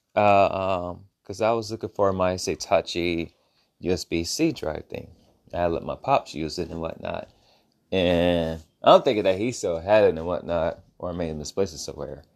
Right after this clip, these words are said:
Just being real and honest. I didn't know that he had one of his, um, backpacks that he used for his laptop back here. So, and everything out here in the little back house. So I'm looking, I'm like, "Oh, he left his backpack here." I'm like, "No, let me see if the little cord is up in there.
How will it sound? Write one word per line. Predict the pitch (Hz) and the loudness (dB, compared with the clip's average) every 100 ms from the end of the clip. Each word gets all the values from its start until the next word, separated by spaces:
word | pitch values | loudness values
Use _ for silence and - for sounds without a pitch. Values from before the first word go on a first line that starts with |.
| _ _ _ _ | _ _ _ _
Just | 110 | -4
being | 104 101 | 0 0
real | 87 85 | 2 0
and | 80 | 0
honest. | 98 - - - _ _ _ _ _ | -4 -6 -16 -20 _ _ _ _ _
I | 101 | 2
didn't | 107 | 4
know | 107 | 2
that | 95 90 | 2 0
he | 92 | 2
had | 87 82 | 2 0
one | 85 | -4
of | 87 | -6
his, | 82 - | -8 -6
um, | 82 73 73 73 71 - _ _ _ - | -4 -4 -6 -8 -12 -14 _ _ _ 4
backpacks | 147 - 82 76 | 4 4 -8 -8
that | 85 | -8
he | |
used | 78 76 | -10 -10
for | 71 | -14
his | 69 | -8
laptop | - 247 - 98 - | -2 -2 0 -2 0
back | 69 - | -2 -4
here. | - - - _ _ _ _ _ | -14 -16 -20 _ _ _ _ _
So, | - 104 98 90 87 73 - _ _ | 2 6 6 6 4 -2 -14 _ _
and | 98 92 | -6 -2
everything | 90 85 87 80 | -2 -4 -8 -10
out | 80 85 | -12 -12
here | 80 | -12
in | - | -12
the | |
little | 82 85 | -8 0
back | 165 151 | 0 2
house. | 87 67 - - _ _ _ _ | -4 -8 -12 -20 _ _ _ _
So | - 135 | -4 2
I'm | 196 180 | 2 0
looking, | 123 123 185 185 117 | -4 0 0 0 -6
I'm | 196 | -6
like, | 202 165 381 | -8 -8 -6
"Oh, | 370 | -6
he | 254 | -4
left | 294 | -6
his | 294 | -6
backpack | - 359 214 151 | -2 0 0 2
here." | 110 98 | 2 4
I'm | 123 170 143 | 0 -4 -6
like, | 151 | -8
"No, | 254 269 269 | -6 -6 -4
let | 381 | -4
me | 330 | -4
see | - 170 | -2 -2
if | |
the | 139 | -2
little | 131 104 | -4 -4
cord | - - 117 95 | -8 -4 -2 0
is | 90 | -2
up | 80 | -6
in | 92 | -6
there. | 90 82 | -6 -10